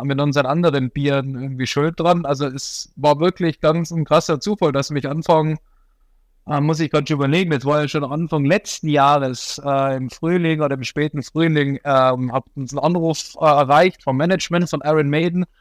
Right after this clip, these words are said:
dass Bruce als ja der, der Kopf der Band, was das Thema Bier angeht vor allem,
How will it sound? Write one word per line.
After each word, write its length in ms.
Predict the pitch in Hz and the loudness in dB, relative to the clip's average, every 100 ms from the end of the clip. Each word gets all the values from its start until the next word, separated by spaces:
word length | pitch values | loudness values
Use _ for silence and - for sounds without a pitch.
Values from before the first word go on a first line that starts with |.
| _ _ _ | _ _ _
dass 260 | - 147 - | -4 -4 0
Bruce 500 | 160 185 202 - - | 2 2 0 -4 -2
als 420 | 156 151 143 - | 2 2 0 -2
ja 280 | 147 139 143 | 0 2 2
der, 240 | 135 135 | 0 -2
der 180 | 131 135 | -2 -4
Kopf 300 | - 185 - | -2 -6 -2
der 140 | 160 | -2
Band, 360 | 131 147 165 156 | 0 0 0 -2
was 160 | 147 - | -4 -6
das 160 | 139 | -8
Thema 300 | - 151 147 | -2 0 0
Bier 460 | - 170 196 196 180 - | -2 0 4 4 2 -4
angeht 440 | 165 180 170 175 | 0 2 2 -2
vor 220 | - 151 156 | 2 2 4
allem, 280 | 170 175 | 2 -2